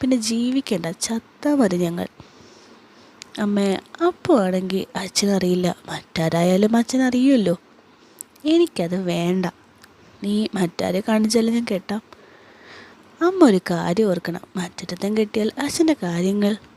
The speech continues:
എന്ത് കാര്യം? കല്യാണം കഴിഞ്ഞ ഒരു മാസം നിങ്ങൾ ചുമ്മാ ഇരിക്കില്ല. രാപ്പകൽ എന്തായാലും ഇത് തന്നെ ആയിരിക്കും പരിപാടി. അപ്പോ അച്ഛൻ വിളിച്ചാ അതിനിടയ്ക്ക് പോവാൻ സമ്മതിക്കും തോന്നുന്നുണ്ട് ആള്. എന്നാ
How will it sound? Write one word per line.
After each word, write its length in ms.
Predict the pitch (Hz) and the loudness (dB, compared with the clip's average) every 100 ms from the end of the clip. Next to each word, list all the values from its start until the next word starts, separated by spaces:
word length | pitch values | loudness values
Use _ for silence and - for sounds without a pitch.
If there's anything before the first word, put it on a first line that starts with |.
| - _ _ _ _ - | -20 _ _ _ _ -8
എന്ത് 340 | 196 180 185 | -6 -4 -2
കാര്യം? 380 | 208 208 208 208 - _ _ _ _ _ _ _ _ _ _ - - - | 2 4 2 0 -8 _ _ _ _ _ _ _ _ _ _ -20 -6 0
കല്യാണം 420 | 330 320 339 294 | 2 4 4 4
കഴിഞ്ഞ 180 | 196 196 | 2 2
ഒരു 180 | 240 269 | 4 4
മാസം 360 | 175 175 196 | 2 -4 -4
നിങ്ങൾ 200 | 190 190 | -2 -2
ചുമ്മാ 340 | 196 175 170 175 | 0 -2 0 -2
ഇരിക്കില്ല. 420 | 165 - - - - - - - - | -2 -6 -10 -12 -14 -18 -16 -18 -8
രാപ്പകൽ 560 | 180 180 185 - 180 214 | -6 -4 -6 -4 2 2
എന്തായാലും 540 | 226 214 220 226 247 | 2 0 -2 0 2
ഇത് 160 | 247 214 | 2 2
തന്നെ 140 | 214 | 0
ആയിരിക്കും 340 | 202 170 170 - - | 0 -2 -6 -8 -4
പരിപാടി. 420 | 185 170 170 180 - _ - - - - - | -2 -2 -2 -6 -10 _ -20 -20 -20 -20 -6
അപ്പോ 340 | 202 - 208 202 170 | -6 0 0 0 -4
അച്ഛൻ 360 | 170 - 180 | -6 -4 0
വിളിച്ചാ 380 | 202 208 208 220 226 - - | 2 2 4 2 2 -2 -6
അതിനിടയ്ക്ക് 600 | 392 403 247 185 - 190 202 - - | -4 0 0 0 -2 -4 -4 -8 -6
പോവാൻ 240 | 302 302 311 | 2 2 2
സമ്മതിക്കും 640 | 226 185 185 190 202 196 | -2 -2 0 0 0 0
തോന്നുന്നുണ്ട് 420 | 180 165 170 165 | 0 0 0 0
ആള്. 260 | 170 175 185 - - - - - - | 0 0 -2 -6 -20 -20 -20 -20 -6
എന്നാ 300 | 196 190 190 | -4 -2 -6